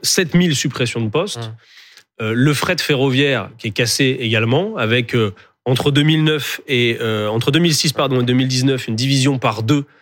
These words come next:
Speaker 1: des marchandises qui sont passées sur le rail.
Speaker 2: Alors, vous
Speaker 1: Toutes
Speaker 2: évoquez
Speaker 1: les
Speaker 2: des
Speaker 1: lois de
Speaker 2: chiffres, ouais.
Speaker 1: libéralisation.
Speaker 2: Alors,
Speaker 1: Bon.
Speaker 2: vous évoquez des chiffres, je vous en donne d'autres. Euh, les salaires à la S N C F qui ont augmenté de dix-sept pour cent
Speaker 1: Les primes,
Speaker 2: en
Speaker 1: Benjamin
Speaker 2: trois ans.
Speaker 1: Duhamel.
Speaker 2: Oui, salaire, prime incluse.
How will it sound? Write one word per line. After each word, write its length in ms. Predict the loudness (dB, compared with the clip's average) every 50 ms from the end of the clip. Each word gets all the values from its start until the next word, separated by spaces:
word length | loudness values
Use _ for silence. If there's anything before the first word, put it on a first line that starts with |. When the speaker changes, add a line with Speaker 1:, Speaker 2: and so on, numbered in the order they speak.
| _ _ _
Speaker 1:
des 100 | -2 0
marchandises 560 | 0 0 0 0 0 0 2 2 2 0 0
qui 100 | -2 -6
sont 140 | -6 -6 -4
passées 260 | -4 -2 -2 -2 -4
sur 160 | -4 -2 0
le 120 | 0 2 2
rail. 260 | 2 2 0 -2 -4 -6 -4
Speaker 2:
Alors, 140 | -4 -4 -2
vous 120 | 0 2
Speaker 1:
Toutes 80 | 2 2
Speaker 2:
évoquez 240 | 2 2 2 0
Speaker 1:
les 80 | 2 2
Speaker 2:
des 20 |
Speaker 1:
lois 80 | 2 2
de 60 | 0 2
Speaker 2:
chiffres, 120 | 2 2
ouais. 60 | 2
Speaker 1:
libéralisation. 720 | 2 2 0 0 0 0 0 0 0 0 2 2 2 2 2
Speaker 2:
Alors, 140 | 0 0
Speaker 1:
Bon. 40 | 0
Speaker 2:
vous 60 | 0
évoquez 220 | 0 0 0 0 0
des 80 | 0
chiffres, 180 | 0 0 0 0
je 60 | 0 0
vous 100 | 0 0
en 40 | 0
donne 140 | 0 0 2
d'autres. 240 | 0 0 0 -2 -4 -4
Euh, 120 | -2 -2
les 120 | 0 -2 -2
salaires 260 | -2 -2 0 0 0
à 80 | 0 0
la 60 | -2
S 100 | -2 -4
N 100 | -4 -4
C 140 | -2 -4 -4
F 60 | -4
qui 120 | -6 -6
ont 100 | -6 -4 -4
augmenté 360 | -4 -2 -2 -2 -2 -2 -2
de 120 | -2 -2 -2
dix-sept 400 | 0 0 0 0 0 -2 -4 -4
pour 180 | -4 -4 -2
cent 240 | -2 0 0 0 0 0
Speaker 1:
Les 80 | 0 0
primes, 300 | 2 0 2 2 2 0
Speaker 2:
en 120 | 0 -2 -2
Speaker 1:
Benjamin 180 | -2 0 0
Speaker 2:
trois 120 | 0 0 0
ans. 140 | 0 0
Speaker 1:
Duhamel. 220 | 0 -2 -4 -4 -2
Speaker 2:
Oui, 260 | -2 -2 -2 -2 -4 -8
salaire, 340 | -6 -4 -2 -2 -2 -4 -6
prime 240 | -8 -6 -4 -2 -2
incluse. 320 | -2 -2 -2 0 0 -2